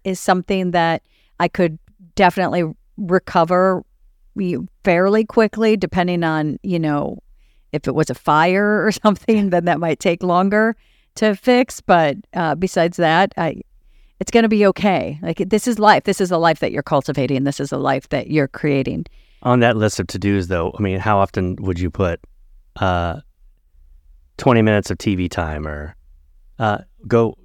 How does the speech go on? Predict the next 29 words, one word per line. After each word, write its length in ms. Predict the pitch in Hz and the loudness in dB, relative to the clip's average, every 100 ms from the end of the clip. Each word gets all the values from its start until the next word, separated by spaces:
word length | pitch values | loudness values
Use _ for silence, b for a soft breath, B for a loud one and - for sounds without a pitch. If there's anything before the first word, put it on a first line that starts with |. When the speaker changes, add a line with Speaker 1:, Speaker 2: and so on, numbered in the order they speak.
| _ _ | _ _
Speaker 2:
I, 240 | - 107 110 | -4 -4 -2
I 20 | |
go 200 | 107 101 | -2 -2
for 180 | - 107 | -2 -2
a 20 | |
walk? 200 | 90 92 | 0 -2
I 20 | |
Speaker 1:
Twenty 160 | 320 339 | 0 2
Speaker 2:
mean 80 | 285 | 2
Speaker 1:
minutes 240 | 269 - | 2 0
of 120 | 202 | -4
m-, 220 | 185 180 190 | -4 -6 -4
my 260 | 175 180 226 | 0 2 0
T 200 | - 285 | 0 0
V 120 | 294 | 0
time? 400 | 311 302 302 226 | 0 2 2 2
That's 280 | 214 233 - | 0 0 0
different. 440 | 220 - 143 117 | -2 0 -2 -2
Like, 260 | 170 165 - | -4 -4 -2
if, 180 | 180 - - | -4 -4 -4
if 160 | 196 | -2
it's, 300 | 214 196 - - | 0 0 -2 -6
it's, 200 | 175 - | -6 -2
I 100 | 190 | 0
mean, 140 | 196 | 0
how 260 | 196 208 214 | 0 2 2
often 420 | - 190 - 180 | 2 2 0 -2
do, 200 | 170 175 - 180 | 0 -2 -6 -4
do, 240 | 185 170 | -2 -2